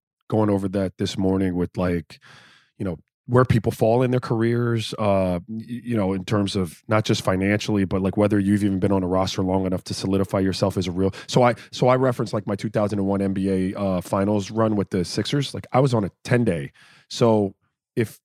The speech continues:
we were gonna stop playing those playoffs prior to me getting a, being able to play in game seven of the Eastern Conference Finals, I probably don't have a career, right? So I'm thinking of it from, like, different perspectives. But I,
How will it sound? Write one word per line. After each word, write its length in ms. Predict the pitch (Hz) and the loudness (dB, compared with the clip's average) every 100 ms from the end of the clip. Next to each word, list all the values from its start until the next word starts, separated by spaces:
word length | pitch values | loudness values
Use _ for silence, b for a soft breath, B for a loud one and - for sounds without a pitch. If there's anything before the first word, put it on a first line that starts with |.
| - | -4
we 120 | 127 | 0
were 100 | 143 | 2
gonna 120 | 135 | 0
stop 320 | 101 - 120 | -2 -4 -4
playing 260 | - 120 104 | -2 0 0
those 180 | 95 - | -2 -2
playoffs 480 | 123 120 95 90 - _ _ | 0 2 0 -2 -8 _ _
prior 300 | - 117 110 | 0 2 2
to 80 | 104 | 0
me 160 | 104 101 | -2 0
getting 260 | 107 101 | -2 0
a, 80 | 101 98 _ | -2 -4 _
being 160 | - 104 | -2 0
able 140 | 101 | 0
to 80 | 95 | 0
play 260 | 90 110 101 | 0 0 0
in 80 | 92 | -2
game 220 | 98 92 | -2 -4
seven 320 | - 110 101 | 0 0 2
of 60 | 95 | 0
the 60 | |
Eastern 260 | 110 107 101 | -2 -2 0
Conference 280 | 104 95 87 | 0 -2 0
Finals, 320 | 120 117 90 B B B | 0 2 0 B B B
I 100 | 120 | 0
probably 300 | 139 131 110 | 2 2 2
don't 140 | 104 | 2
have 120 | 107 | 0
a 40 | 95 | -2
career, 500 | - 90 110 104 73 - B B | -4 -2 0 0 -4 -14 B B
right? 160 | 113 127 | 2 2
So 120 | 131 | 2
I'm 100 | 127 | 0
thinking 300 | - 156 143 | 0 0 2
of 120 | 127 | 2
it 120 | 117 104 | 0 -2
from, 180 | 113 | -2
like, 220 | 104 95 - | -2 -2 -4
different 360 | 113 117 101 - b b b | -2 -2 -2 -6 b b b
perspectives. 720 | - - - 127 - 101 90 - B B _ | -4 -2 2 2 2 -4 -4 -12 B B _
But 180 | - 127 | 0 2
I, 280 | 131 147 147 | 2 2 0